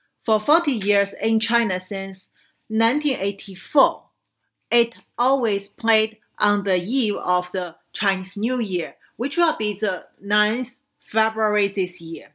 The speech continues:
Although it includes, uh, singing, dancing, uh, Chinese talk show, Chinese opera, and, uh, even the martial arts, these kind of programs, but it's not a gala for entertainment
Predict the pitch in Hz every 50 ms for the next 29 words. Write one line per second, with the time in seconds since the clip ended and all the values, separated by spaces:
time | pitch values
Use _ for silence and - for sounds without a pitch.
0 | _ _ _ _ _ _ _ _ _ - 214 233 226 320 349 370 381 370 339 285
1 | - 233 233 233 233 - 240 233 233 220 220 208 190 180 175 180 175 - - -
2 | - 240 247 247 247 247 247 240 240 247 254 233 _ - _ _ _ - 233 226
3 | 233 247 233 - - 254 240 233 233 233 247 233 - _ _ - - 175 175 165
4 | 165 170 170 - 196 190 185 180 - - - 233 247 247 247 - - - - 262
5 | 247 240 233 233 233 226 233 233 220 170 - - - - - - 202 196 196 202
6 | 196 190 190 190 190 190 190 - - - - - - - - - 190 - - -
7 | 214 214 214 220 220 214 220 220 214 - 160 185 180 185 185 185 180 - - -
8 | _ _ - 202 214 202 202 196 190 190 196 180 160 170 202 226 254 262 - 269
9 | 247 - 208 208 208 208 208 - - 202 196 - - - 196 190 180 175 156 -
10 | - - - 262 285 277 - 220 202 190 185 185 208 208 - - - _ _ _
11 | _ _ _ _ _ _ _ - 262 226 262 254 247 - 214 208 208 208 220 247
12 | 302 294 285 - - - 214 208 202 - - 208 202 208 202 185 185 185 - 190
13 | 180 - - 214 214 220 208 208 202 185 - - 240 285 294 285 240 196 170 160
14 | 165 165